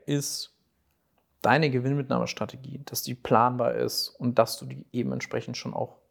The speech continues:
stehen hast. Zweitens die Frage, ob du auf die richtigen Coins setzt. Denn eine gute Gewinnmitnahmestrategie ist super, bringt dir nur nichts, wenn du halt auf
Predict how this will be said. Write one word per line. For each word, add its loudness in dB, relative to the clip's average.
stehen 0
hast. -14
Zweitens 4
die 0
Frage, 4
ob 4
du -4
auf -6
die -6
richtigen -4
Coins 2
setzt. -2
Denn 2
eine -10
gute 2
Gewinnmitnahmestrategie 2
ist 0
super, 4
bringt 4
dir 4
nur 6
nichts, -2
wenn 2
du 2
halt 6
auf 2